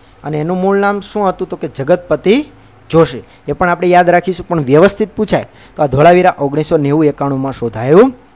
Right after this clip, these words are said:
હતું. આ સિવાય થોડીક વાત કરીએ તો કે ત્યાં બધા નગરો આપણા જે સિંધુ ખીણની સભ્યતાના છે એ કેટલા ભાગમાં વહેંચાયેલા છે? તો કે બે ભાગમાં વહેંચાયેલા છે.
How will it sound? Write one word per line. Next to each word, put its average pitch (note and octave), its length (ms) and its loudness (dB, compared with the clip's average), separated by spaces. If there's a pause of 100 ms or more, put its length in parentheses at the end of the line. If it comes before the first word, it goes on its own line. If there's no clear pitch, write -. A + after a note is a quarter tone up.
(140)
હતું. D3 280 -2 (520)
આ G#3 120 4
સિવાય B3 260 4
થોડીક G#3+ 300 4
વાત F3 280 2
કરીએ G3 300 2
તો G3 180 -4
કે F#3+ 160 -4
ત્યાં G3 380 -2 (640)
બધા D3 320 2
નગરો A#3 360 4
આપણા G#3 240 4
જે G3+ 120 2
સિંધુ E3 340 -4
ખીણની F#3+ 280 -4
સભ્યતાના E3+ 540 -2
છે F#3 300 -4 (280)
એ E3+ 60 -12
કેટલા F#3 280 0
ભાગમાં G3 320 2
વહેંચાયેલા F#3 480 0
છે? F#3+ 180 -4
તો F3+ 120 -8
કે D#3 140 -6
બે D3 280 0
ભાગમાં E3+ 420 -2
વહેંચાયેલા F3 520 0
છે. E3+ 260 -8